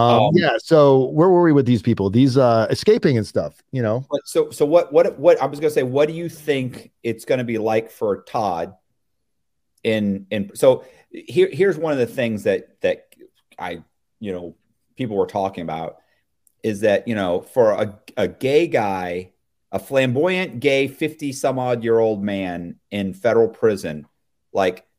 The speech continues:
Speaker 1: how hard is it gonna be for him?
Speaker 2: Zero.
Speaker 1: All right.
Speaker 2: Zero hard. Very
Speaker 1: Will they
Speaker 2: hard,
Speaker 1: rape him?
Speaker 2: but, but
Speaker 1: Will
Speaker 2: not in a
Speaker 1: he
Speaker 2: bad way.
Speaker 1: rape? What
Speaker 2: What?
Speaker 1: about the rape? What about the rape, Stan?
Speaker 2: Bro, he's going to a low. I feel like you're fucking with me right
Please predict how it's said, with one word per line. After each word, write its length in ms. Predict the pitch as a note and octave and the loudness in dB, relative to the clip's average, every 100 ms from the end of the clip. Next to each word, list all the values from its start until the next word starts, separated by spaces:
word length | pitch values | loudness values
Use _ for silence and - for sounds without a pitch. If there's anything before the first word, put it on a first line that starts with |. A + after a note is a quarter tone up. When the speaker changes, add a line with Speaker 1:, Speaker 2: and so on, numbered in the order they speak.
| _ | _
Speaker 1:
how 260 | - D3+ C3 | -8 -4 -4
hard 400 | - C3+ A2 F#2 | -2 4 4 2
is 100 | F2 | -6
it 100 | - | -6
gonna 200 | F2+ C#2+ | -6 -8
be 180 | D2+ | -12
for 180 | C#2+ C2+ | -16 -18
him? 280 | - - - _ _ - | -20 -20 -20 _ _ -8
Speaker 2:
Zero. 560 | A2 A#2 D#3 G2 D2+ - _ _ _ _ - | -2 2 2 2 -2 -12 _ _ _ _ -2
Speaker 1:
All 80 | |
right. 240 | F#2+ F2 - - _ A#4+ - _ _ - | 0 -2 -8 -20 _ -20 -20 _ _ -8
Speaker 2:
Zero 340 | G2 D#3+ A3 G3 | 0 4 4 4
hard. 460 | F#3 F#3+ D#3+ A#2+ - - | 2 2 2 0 -4 -6
Very 280 | G2+ D#3 F3 | 2 6 6
Speaker 1:
Will 60 | D3+ | 6
they 60 | |
Speaker 2:
hard, 100 | B2+ A#2+ | 4 4
Speaker 1:
rape 180 | E3 E3+ | 2 2
him? 140 | F#3 | 0
Speaker 2:
but, 160 | C#3 A#2 - | 0 -2 -6
but 120 | - D3+ | 0 4
Speaker 1:
Will 80 | D3+ | 4
Speaker 2:
not 80 | F#3 | 2
in 40 | |
a 40 | E3+ | -2
Speaker 1:
he 40 | |
Speaker 2:
bad 80 | B3+ | 0
way. 120 | D3 G#3 | 2 0
Speaker 1:
rape? 120 | A#3+ _ _ _ _ _ _ _ - | -2 _ _ _ _ _ _ _ 0
What 100 | F3+ | 2
Speaker 2:
What? 60 | A3 | 4
Speaker 1:
about 180 | G3+ F#3 | 2 -4
the 80 | C3+ | -8
rape? 360 | C3+ F3+ D3 A2+ | -2 0 -2 -6
What 140 | F#3+ | -6
about 200 | A3 G#3+ | -4 -6
the 80 | D#3+ | -8
rape, 320 | A#2 A#2+ G#2+ | -4 -4 -4
Stan? 340 | - - D2+ D#2 | -10 -12 -12 -4
Speaker 2:
Bro, 120 | B3+ | 0
he's 120 | D4 - | 0 2
going 220 | G3 C#4 | 2 2
to 120 | A3+ A3+ | 2 2
a 20 | |
low. 640 | A#2 A2 F3 A2+ D#2+ - _ _ _ - - _ - G4+ E4+ G4 F#4+ | 4 4 4 2 -4 -14 _ _ _ -20 -20 _ -20 -20 -20 -20 -12
I 160 | A#3+ | -8
feel 140 | - C#4+ | -4 0
like 80 | D#4 | 4
you're 100 | - | 4
fucking 300 | F3+ B3 F3+ | 4 -4 -2
with 80 | |
me 80 | C3+ | 4
right 160 | B2 A#2 | 2 2